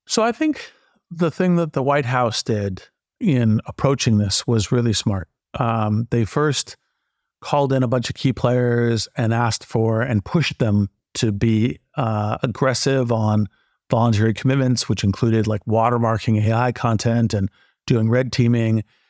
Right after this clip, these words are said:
Then they used that plus a bunch of different dialogues to, to formulate an executive order with a firm legal basis and the Defense Production Act about where they can say, "Hey, you now,"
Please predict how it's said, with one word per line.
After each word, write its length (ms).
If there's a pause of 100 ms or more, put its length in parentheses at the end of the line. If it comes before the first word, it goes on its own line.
(380)
Then 140
they 100
used 380
that 480
plus 260
a 40
bunch 180
of 80
different 300
dialogues 680
to, 420 (140)
to 100
formulate 560
an 120
executive 500
order 500 (540)
with 120
a 60
firm 320
legal 260
basis 680
and 140
the 40
Defense 300
Production 480
Act 320
about 200
where 180
they 140
can 180
say, 400
"Hey, 160
you 260
now," 320